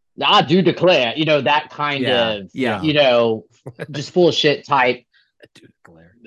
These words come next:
Speaker 1: attorneys. And, and then you kind of see how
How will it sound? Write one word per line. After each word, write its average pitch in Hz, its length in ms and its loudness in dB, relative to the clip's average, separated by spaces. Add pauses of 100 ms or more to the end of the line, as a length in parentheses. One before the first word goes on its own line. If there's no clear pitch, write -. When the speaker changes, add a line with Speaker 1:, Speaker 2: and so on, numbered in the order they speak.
Speaker 1:
attorneys. 160 880 -2
And, 170 220 2
and 170 220 4
then 170 180 6
you 160 140 4
kind 156 220 0
of 120 100 -2
see 139 580 0
how 131 520 0